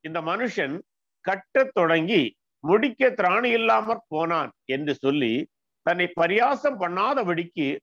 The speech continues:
அதை கட்டி தீர்க்கிறதற்கு தனக்கு நிர்வாகம் உண்டோ இல்லையோ என்று முன்பு அவன் உட்கார்ந்து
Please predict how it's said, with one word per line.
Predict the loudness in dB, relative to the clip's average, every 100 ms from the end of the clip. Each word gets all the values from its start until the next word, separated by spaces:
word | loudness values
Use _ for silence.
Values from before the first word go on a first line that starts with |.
| _ _ -8
அதை | -4 -4
கட்டி | -2 -6 -2 -2 -2
தீர்க்கிறதற்கு | 0 -4 2 4 6 4 4 2 2
தனக்கு | 2 0 2 2 0 0
நிர்வாகம் | 2 4 6 6 4 2
உண்டோ | 0 0 0 -2 -4
இல்லையோ | -6 -2 0 2 2
என்று | 0 -2 -6
முன்பு | -6 -6 0 0 0 -10 _ _ -2
அவன் | 0 0
உட்கார்ந்து | -4 -2 0 0 0 -2